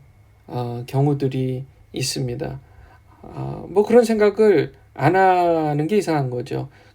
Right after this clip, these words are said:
그런 생각을 많이 하게 되죠. 어, 사실 모든 것은 다,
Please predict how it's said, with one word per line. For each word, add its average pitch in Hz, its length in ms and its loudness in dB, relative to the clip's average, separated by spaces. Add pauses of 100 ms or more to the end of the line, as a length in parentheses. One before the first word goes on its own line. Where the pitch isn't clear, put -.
그런 139 160 -4
생각을 131 460 -6
많이 120 260 -8
하게 165 300 -4
되죠. 131 380 -8 (1300)
어, 143 440 -4
사실 214 300 4
모든 214 920 2
것은 156 480 0
다, 120 360 -8